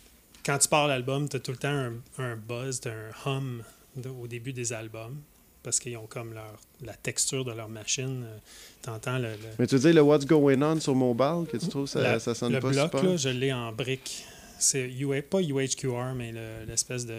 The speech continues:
Speaker 1: super
Speaker 2: Super
Speaker 1: audio,
Speaker 2: Vinyl,
Speaker 1: euh,
Speaker 2: je sais pas trop,
Speaker 1: c'est
Speaker 2: ouais.
Speaker 1: le super vinyle, là.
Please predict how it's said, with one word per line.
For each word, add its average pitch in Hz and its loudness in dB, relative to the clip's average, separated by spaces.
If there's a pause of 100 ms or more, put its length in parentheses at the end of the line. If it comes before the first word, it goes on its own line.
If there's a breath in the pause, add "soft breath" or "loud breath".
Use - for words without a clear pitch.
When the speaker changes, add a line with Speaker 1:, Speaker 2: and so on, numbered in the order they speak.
(140)
Speaker 1:
super 135 2
Speaker 2:
Super 127 -2 (140)
Speaker 1:
audio, - - (200)
Speaker 2:
Vinyl, 107 2
Speaker 1:
euh, 113 2 (100)
Speaker 2:
je 117 -8
sais 110 -4
pas 107 -4
trop, 117 -8
Speaker 1:
c'est 120 0
Speaker 2:
ouais. 117 -8
Speaker 1:
le 117 -6
super 123 2
vinyle, 123 -2
là. 151 -2